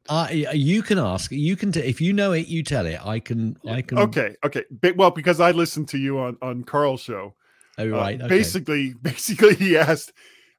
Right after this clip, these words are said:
Speaker 2: uh, or the therapist asked, "Are you still, or, or, you know, uh, you're not thinking about suicide or anything like that?" And when he did the <laughs> thumbs up,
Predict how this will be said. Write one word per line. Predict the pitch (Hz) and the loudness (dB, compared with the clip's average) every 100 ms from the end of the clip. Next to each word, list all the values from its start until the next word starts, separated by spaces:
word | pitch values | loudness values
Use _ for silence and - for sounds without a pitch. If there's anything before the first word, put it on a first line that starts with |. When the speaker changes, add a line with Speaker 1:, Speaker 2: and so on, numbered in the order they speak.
| - | -6
Speaker 2:
uh, | 131 123 | -4 -2
or | 147 139 | -2 -2
the | 131 | -2
therapist | 185 196 165 147 - | 0 0 0 -4 -2
asked, | 135 131 - | -4 -4 -4
"Are | 143 | -4
you | 143 | -4
still, | 143 - 165 160 139 123 _ _ _ | -6 -2 0 0 -2 -10 _ _ _
or, | 139 127 - | -6 -6 -6
or, | 127 120 120 | -6 -6 -8
you | 139 | -8
know, | 120 - | -8 -10
uh, | 135 _ - | -12 _ -16
you're | 170 175 | 0 2
not | 180 151 | 2 -2
thinking | - 156 143 | -4 -6 -4
about | 135 123 113 | -4 -4 -6
suicide | - 165 151 - 117 107 104 | -6 -4 -4 -4 -8 -8 -10
or | 113 | -12
anything | 113 117 | -10 -10
like | 110 92 | -10 -6
that?" | 120 - | -6 -6
And | 117 | -10
when | 120 | -10
he | |
did | 117 143 | -4 -4
the | 139 | -4
<laughs> | |
thumbs | - - 202 175 151 | -12 -6 -4 -2 6
up, | 202 196 | 6 4